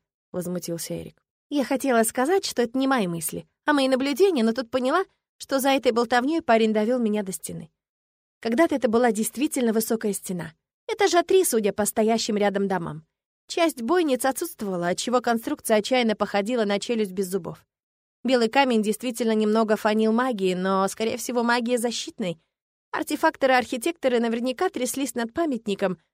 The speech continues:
подпирая его всеми возможными костылями, чтоб не развалился.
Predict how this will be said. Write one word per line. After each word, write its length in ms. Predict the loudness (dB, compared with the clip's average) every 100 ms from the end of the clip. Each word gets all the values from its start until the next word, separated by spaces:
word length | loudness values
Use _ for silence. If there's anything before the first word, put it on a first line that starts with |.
| _ -12
подпирая 540 | -8 -2 2 4 4
его 200 | 4 2
всеми 280 | 0 -2 0
возможными 540 | 2 2 0 -2 -2 -2
костылями, 540 | -2 0 0 2 0
чтоб 240 | -4 -6
не 100 | -4
развалился. 640 | -2 -2 -4 -4 -8 -14